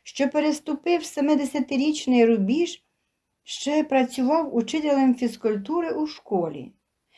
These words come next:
Колеги з розумінням ставилися до його відсутності на роботі через хворобу дружини, але совість полковника у відставці не давала йому спокою,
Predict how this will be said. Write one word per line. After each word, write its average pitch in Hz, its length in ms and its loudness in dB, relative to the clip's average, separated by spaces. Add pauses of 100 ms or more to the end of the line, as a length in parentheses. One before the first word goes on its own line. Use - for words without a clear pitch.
(200)
Колеги 359 400 4
з 302 80 -6
розумінням 285 680 -2
ставилися 285 680 -2
до 240 100 2
його 247 600 2
відсутності 240 960 -4
на 226 120 2
роботі 196 760 -2 (360)
через 220 340 2
хворобу 214 420 2
дружини, 220 680 -2 (640)
але 220 160 2
совість 233 520 0
полковника 226 840 2
у - 20 2
відставці 202 880 -2 (200)
не 269 100 0
давала 370 360 4
йому 190 320 2
спокою, 180 640 -6